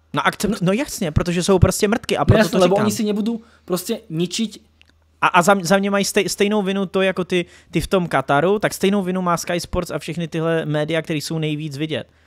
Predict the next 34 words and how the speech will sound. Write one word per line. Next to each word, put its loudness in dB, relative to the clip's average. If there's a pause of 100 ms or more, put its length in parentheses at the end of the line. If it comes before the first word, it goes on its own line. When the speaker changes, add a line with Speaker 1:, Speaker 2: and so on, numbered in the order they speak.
(100)
Speaker 2:
No 0
jasné, -2
ale -2 (160)
k-, -16 (160)
akože -4
chápeš 2
ten 0
princíp, -2 (680)
že 0
prostě -2 (240)
oni 0
si -8 (100)
radšej 4
hrajú 4
toho 0
v -10
úvodzovkách -2
mŕtvého 0
chrobáka -6 (580)
a -4
povedia 2
si, -6 (220)
aj -2
tak 2
na 0
ten 0
futbal 2
prostě -4
ľudia 2
budú 0
pozerať, -2
lebo 2
aj 2
na 4